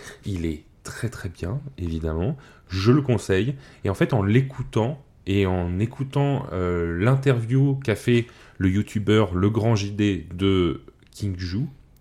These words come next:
King Ju, donc le créateur, membre fondateur du groupe,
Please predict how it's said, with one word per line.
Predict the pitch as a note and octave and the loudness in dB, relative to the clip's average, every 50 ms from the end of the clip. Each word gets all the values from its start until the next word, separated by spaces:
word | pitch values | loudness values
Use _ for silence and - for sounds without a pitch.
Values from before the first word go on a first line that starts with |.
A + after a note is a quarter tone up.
| - - - _ - | -20 -20 -20 _ -16
King | - - F2+ E2+ D#2+ | -10 -6 -6 -4 -4
Ju, | E2+ F#2+ C3+ | -4 -4 -4
donc | D3+ A2 E2+ D#2+ - - | -4 -4 -6 -6 -6 -4
le | F2 E2 D2+ D2+ D2+ - - - - - - - | -4 -4 -2 -4 -6 -6 -8 -8 -10 -12 -12 -14
créateur, | - - - G#2 F#2+ F2+ - - G2+ G2 F#2 | -8 -2 2 2 2 2 4 4 4 4 4
membre | E2+ E2+ F#2 F#2+ G2 - | 2 0 -2 -2 -4 -6
fondateur | - F#2+ F#2 E2+ - - - F#2+ F2+ E2 D#2+ | -6 -6 -4 -4 -4 -2 -2 -2 0 0 -2
du | E2 D#2+ | -4 -6
groupe, | D#2 - A2 F3+ F#3+ - | 0 2 4 4 2 2